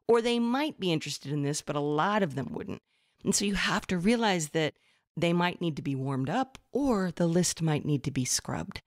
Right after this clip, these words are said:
and they're no longer a market to message match. And so the people that you're writing to, very, very important, and your relationship to those people is very,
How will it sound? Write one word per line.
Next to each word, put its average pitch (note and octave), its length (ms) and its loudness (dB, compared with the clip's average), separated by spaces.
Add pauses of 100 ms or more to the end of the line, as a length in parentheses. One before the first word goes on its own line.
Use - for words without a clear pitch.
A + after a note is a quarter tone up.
(240)
and D3+ 160 4
they're D3 100 4
no D3+ 260 6
longer C#3 720 0 (260)
a C#3 120 0
market C3+ 640 -2
to C#3+ 100 -2
message B2+ 680 -2 (280)
match. - 640 0 (440)
And D3+ 580 2
so E3+ 200 2
the D3+ 120 0
people F3 640 -2
that C3+ 180 -4
you're C#3 180 -2
writing D3 540 2
to, B2+ 480 -6
very, F#3 560 4
very D#3 380 2
important, G#3+ 640 0
and D#3+ 180 4
your D#3+ 140 4
relationship D#3+ 880 0
to C3+ 120 -6
those B2 240 -4
people - 480 -10 (180)
is B2+ 180 0
very, A2+ 440 -2